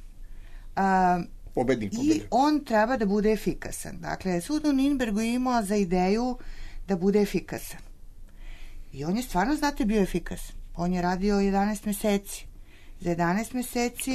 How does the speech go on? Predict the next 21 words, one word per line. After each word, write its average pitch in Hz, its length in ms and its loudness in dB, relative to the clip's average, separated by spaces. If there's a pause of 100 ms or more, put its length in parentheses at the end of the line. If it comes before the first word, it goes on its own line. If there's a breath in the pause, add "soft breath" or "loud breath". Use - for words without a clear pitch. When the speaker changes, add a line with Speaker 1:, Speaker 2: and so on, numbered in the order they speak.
Speaker 2:
Pola 101 160 2
povešu, 117 520 0
pola 113 280 -2
streljaju. - 280 -8 (180)
Speaker 1:
Dvanaest 196 600 2
više 233 320 -2 (220)
je 190 140 2
povešao. 196 540 4
Od 160 100 -4
dvadeset 208 560 0
dvojice, 190 480 2
on 226 160 0
je 214 80 -2
dvanaest, 190 560 2 (540 loud breath)
dakle, 196 220 0
nad 190 160 2
njima 196 220 2
je 202 100 2
izvršena 196 420 -2
smrtna 208 420 -2
kazna. 175 560 0